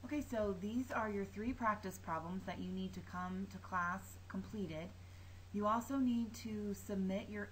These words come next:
answers to me. The easiest way to do that is to take a picture of your work and your answers are circled. Take a picture and then email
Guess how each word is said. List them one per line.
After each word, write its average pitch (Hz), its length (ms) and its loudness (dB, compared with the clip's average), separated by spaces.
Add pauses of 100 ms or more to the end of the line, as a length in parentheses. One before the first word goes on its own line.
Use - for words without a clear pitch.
answers 190 440 -2 (120)
to 170 60 -4
me. 151 320 -6 (320)
The 196 80 -2
easiest 226 680 2
way 175 420 0
to 202 80 -4
do 165 340 -4
that 233 360 2
is 185 180 -4
to - 120 -8
take 196 260 -6
a 247 60 2
picture 185 640 -4
of 175 180 0
your 175 180 -4
work 175 440 -4 (320)
and 190 100 0
your 185 140 -2 (100)
answers 202 540 -6 (320)
are 180 100 0
circled. 170 600 -2 (600)
Take 233 180 0
a 254 40 2
picture 240 280 0
and 208 120 2
then 180 160 0 (100)
email 220 460 4